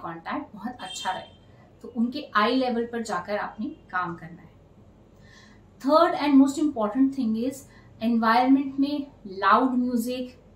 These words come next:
बहुत सारे multiple colors या बहुत सारी चीज़ें एक साथ नहीं हो। Environment जितना neat होगा, अ, उतना ही आसानी होगी बच्चे के साथ काम करने में।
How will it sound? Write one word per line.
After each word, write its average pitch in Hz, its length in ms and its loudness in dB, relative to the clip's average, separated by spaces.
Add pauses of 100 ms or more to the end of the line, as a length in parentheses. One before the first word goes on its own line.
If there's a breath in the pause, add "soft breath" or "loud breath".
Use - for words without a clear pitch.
(260)
बहुत 240 360 -2
सारे 247 240 2
multiple 226 500 -4
colors 208 540 -6 (380 loud breath)
या 226 160 -2
बहुत 226 460 -4
सारी 269 280 -2
चीज़ें 233 320 -6
एक 214 300 -4
साथ 214 320 -2
नहीं 160 300 -8
हो। - 1700 -20
Environment 208 440 0
जितना 233 340 -6
neat 214 580 0
होगा, 233 540 -2 (400 loud breath)
अ, 185 280 -4
उतना 240 300 -2
ही 269 400 2 (220)
आसानी 202 520 -2
होगी 254 240 -8
बच्चे 208 360 -6
के 208 100 -10
साथ 208 360 -10
काम 170 240 -8
करने 160 280 -16
में। 151 80 -20